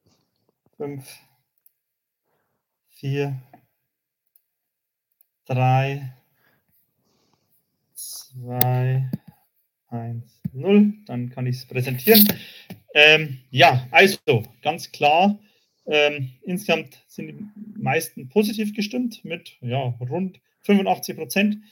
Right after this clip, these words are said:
Fünfzehn Prozent sind eher, eher negativ gestimmt, keine ist sehr negativ gestimmt. Das ist natürlich ein Anreiz. Ja, wenn Sie Lust haben, können Sie uns diejenigen, die negativ sind,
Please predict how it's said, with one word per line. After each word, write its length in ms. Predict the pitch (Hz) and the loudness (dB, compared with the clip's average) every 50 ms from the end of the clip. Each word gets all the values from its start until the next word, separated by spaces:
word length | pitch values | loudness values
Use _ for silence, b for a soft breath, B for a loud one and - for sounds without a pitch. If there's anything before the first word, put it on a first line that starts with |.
| B B B | B B B
Fünfzehn 440 | B 202 214 220 214 208 - 214 202 | B 2 2 2 2 -2 -4 -4 -4
Prozent 400 | 180 170 - - - 202 - - | -4 -6 -8 -6 -8 -8 -8 -8
sind 180 | - 156 - - | -10 -10 -10 -10
eher, 380 | 156 156 143 143 139 135 - | -12 -10 -8 -8 -8 -8 -10
eher 200 | - 147 147 143 | -10 -8 -8 -6
negativ 460 | 143 175 190 - 208 - 208 202 208 | -4 -2 -2 -2 -2 -2 -4 -6 -6
gestimmt, 300 | - 196 - - 180 - | -8 -14 -14 -14 -14 -14
keine 260 | _ - 147 151 156 156 | _ -8 -8 -8 -6 -8
ist 200 | 143 127 - - | -10 -10 -10 -6
sehr 160 | 135 131 131 | -4 -2 -2
negativ 500 | 131 127 120 - - 127 - _ - - _ _ | -2 -4 -6 -8 -10 -14 -18 _ -20 -20 _ _
gestimmt. 280 | - 127 - - _ _ _ | -20 -20 -20 -20 _ _ _
Das 120 | - 123 | -18 -18
ist 140 | 131 131 127 | -16 -14 -12
natürlich 460 | 127 123 - - 131 127 127 127 - _ _ _ _ _ _ _ _ _ _ _ | -12 -10 -6 -2 -2 -2 -2 -2 -6 _ _ _ _ _ _ _ _ _ _ _
ein 120 | 139 131 | -2 0
Anreiz. 680 | - 143 160 160 175 175 175 180 - - - - - - _ | 0 0 0 2 2 2 2 2 0 -6 -12 -12 -16 -14 _
Ja, 300 | - 135 139 131 127 123 | -4 -2 -2 0 0 -2
wenn 140 | 120 143 139 | -2 -4 -6
Sie 80 | 135 143 | -8 -8
Lust 240 | 143 175 196 - - | -6 -6 -6 -4 -6
haben, 100 | 175 - | -6 -6
können 180 | - 175 160 | -6 -8 -8
Sie 120 | 165 180 156 | -8 -10 -12
uns 180 | 151 139 - | -12 -14 -14
diejenigen, 420 | - 190 180 175 175 165 165 160 - | -12 -10 -10 -8 -10 -12 -12 -16 -18
die 80 | - | -18
negativ 600 | 143 151 170 190 196 208 208 - 202 202 - - | -12 -8 -6 -6 -4 -6 -6 -6 -6 -8 -8 -10
sind, 280 | - 185 175 180 208 | -12 -10 -10 -12 -12